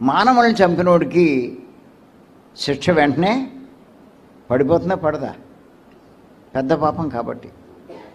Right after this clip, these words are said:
అదే జంతువుల్ని చంపితే పాపం ఏమైనా ఉంటుందా?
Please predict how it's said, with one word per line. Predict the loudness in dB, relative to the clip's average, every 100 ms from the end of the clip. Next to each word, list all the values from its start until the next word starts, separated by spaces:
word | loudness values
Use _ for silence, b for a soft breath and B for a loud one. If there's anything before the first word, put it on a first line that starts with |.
| -20 -20 _ _ b b b
అదే | 2 2
జంతువుల్ని | 6 4 4 2 4
చంపితే | 4 2 4 4 6 4 0 -8 -2
పాపం | 0 2
ఏమైనా | 2 2
ఉంటుందా? | 0 0 -2